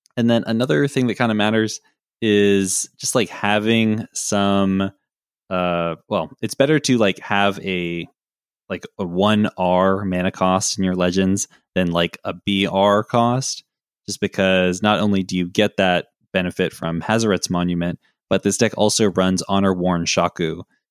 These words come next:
So if you wanna get the advantage of the, the colorless mana that you're generating off your Shaku every time you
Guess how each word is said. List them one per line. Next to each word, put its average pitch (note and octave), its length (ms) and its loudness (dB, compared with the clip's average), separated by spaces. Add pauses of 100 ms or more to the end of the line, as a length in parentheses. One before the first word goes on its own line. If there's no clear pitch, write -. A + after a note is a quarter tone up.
So F2+ 420 2
if D#2+ 140 -6
you G2 80 2
wanna F#2 160 2
get F2+ 220 -2
the F2 100 0
advantage F2 320 -2
of D#2+ 100 -8
the, D#2 240 -6
the - 60 -12
colorless B2+ 500 0
mana G#2+ 320 2
that G2+ 120 2
you're F#2 120 0
generating F#2+ 440 2
off D#2+ 140 -4
your F2+ 80 -2
Shaku F2+ 460 0
every F2 240 -2
time F2 280 -2
you E2+ 320 -6